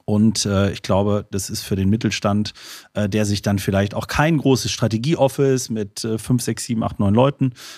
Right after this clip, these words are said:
äh, leisten kann, äh, doch sehr, sehr hilfreich, dann auch die Daten rechtzeitig zu bekommen. Weil heute erleben wir das halt, das Management sitzt da, das Management bekommt die Daten nicht. Es hat vielleicht sogar jemand für Market Intelligence, den fragt man aber nicht im Strategieprozess.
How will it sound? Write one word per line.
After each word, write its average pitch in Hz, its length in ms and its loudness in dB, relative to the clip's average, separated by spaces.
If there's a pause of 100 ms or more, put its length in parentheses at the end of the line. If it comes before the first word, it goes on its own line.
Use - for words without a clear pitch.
äh, 110 100 -2
leisten 127 460 2
kann, 123 340 4 (380)
äh, 104 200 -2
doch 117 220 -2
sehr, 123 200 2
sehr 117 120 4
hilfreich, 131 720 2
dann 117 180 0
auch 117 140 -4
die 107 380 -4
Daten 110 340 2
rechtzeitig 107 540 -2
zu 101 100 0
bekommen. 98 400 2
Weil 87 300 0
heute 117 340 4
erleben 107 340 2
wir 127 60 6
das 123 240 0
halt, 117 280 0 (380)
das 101 200 -2
Management 120 480 4
sitzt - 280 -4
da, 135 120 4
das 120 160 -2
Management 107 360 -4
bekommt 165 380 0
die 156 120 0
Daten 131 420 2
nicht. 123 200 0
Es - 140 -10
hat 139 140 -4
vielleicht 127 320 2
sogar 120 180 2
jemand 120 320 4
für - 120 -2
Market 139 340 0
Intelligence, 127 540 -2
den 101 140 2
fragt 147 320 0
man 151 120 0
aber 143 180 0
nicht 139 160 0
im 139 80 -2
Strategieprozess. 127 880 0